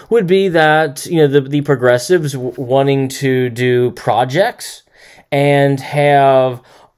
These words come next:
kind of multiple disciplines come to bear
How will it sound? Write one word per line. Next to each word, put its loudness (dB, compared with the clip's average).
kind 0
of 0
multiple 0
disciplines -4
come -4
to -2
bear -2